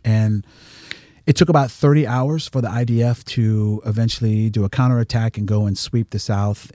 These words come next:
and, and, and neutralizing all the terrorists, c-, catch or kill all the terrorists that were in the south. It took about thirty hours, so it took some time to get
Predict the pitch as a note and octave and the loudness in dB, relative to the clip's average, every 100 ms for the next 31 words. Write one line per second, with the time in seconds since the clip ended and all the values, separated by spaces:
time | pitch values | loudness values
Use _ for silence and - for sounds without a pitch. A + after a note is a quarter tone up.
0 | - F#2+ F#2+ F#2 _ G#2+ G2 F#2+ - G#2 | -8 -4 -4 -6 _ -6 -6 -6 -8 -6
1 | G2 F#2+ - A2+ A#2 A2 G#2 G2+ G2+ F#2+ | -6 -8 -2 -2 0 0 0 -2 -4 -6
2 | - E2+ G#2 G2+ - G#2 G2 F#2+ - - | -10 -6 -4 -4 -4 -4 -4 -6 -8 -14
3 | - B2 A#2+ G#2+ - A#2 G#2 A2 G#2+ - | -4 -2 0 -4 -2 -2 0 -4 -4 -4
4 | G2+ F#2+ - A2 G2+ G2 G2+ G2 G2 - | -4 -4 -6 -6 -6 -4 -4 -2 -4 -8
5 | - _ _ - - - A2 - A2 G2+ | -20 _ _ -20 -6 -2 -2 0 0 0
6 | G2 G2+ F2 - G#2+ G#2 A#2 - B2+ G#2+ | 0 -2 -2 -4 -4 -2 -4 0 -2 -2
7 | - A2+ A2 G2 F#2+ - F#2+ A2 A2 G#2+ | -4 -2 0 -2 -4 -8 -6 -2 0 -2